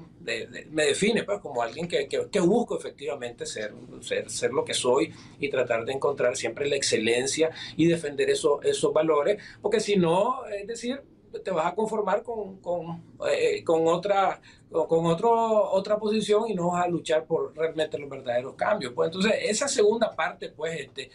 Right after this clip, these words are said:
creo que ya la tomo ya un poquito más, más deportivamente.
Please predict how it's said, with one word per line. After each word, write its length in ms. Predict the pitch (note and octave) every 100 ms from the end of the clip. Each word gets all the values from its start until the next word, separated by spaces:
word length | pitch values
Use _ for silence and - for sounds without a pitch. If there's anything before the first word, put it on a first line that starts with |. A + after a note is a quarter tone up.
| - -
creo 260 | D#3+ E3+ E3+
que 80 |
ya 100 | D#3+
la 140 | E3 D#3
tomo 280 | D#3+ D#3+ D3+
ya 160 | D3
un 120 | D#3+ D#3
poquito 380 | C3+ D3+ D3
más, 440 | C3+ C#3 D3 A#2+ - - -
más 160 | C3+ D#3+
deportivamente. 960 | D#3 C3 - D3+ B2+ C3 C#3 - -